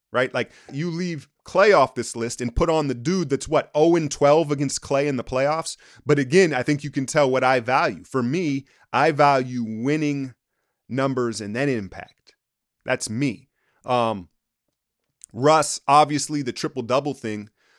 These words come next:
but I will say, you know, Russ's impact is way up there, right? He, obviously, he's not,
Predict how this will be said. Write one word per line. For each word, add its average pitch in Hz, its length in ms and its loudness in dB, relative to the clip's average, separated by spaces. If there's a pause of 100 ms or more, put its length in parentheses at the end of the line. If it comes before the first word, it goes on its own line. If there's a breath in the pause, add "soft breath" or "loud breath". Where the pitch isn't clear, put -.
(120)
but 131 120 0
I 143 80 4
will 156 200 0
say, 160 260 0
you 143 180 -2
know, 127 260 -2 (480)
Russ's 180 520 0 (100)
impact 156 680 -4
is 113 120 -8
way 107 220 -6
up 98 200 -12
there, - 200 -20 (200)
right? 131 260 2
He, 135 160 -2
obviously, 165 480 2
he's 135 180 -8
not, 143 260 0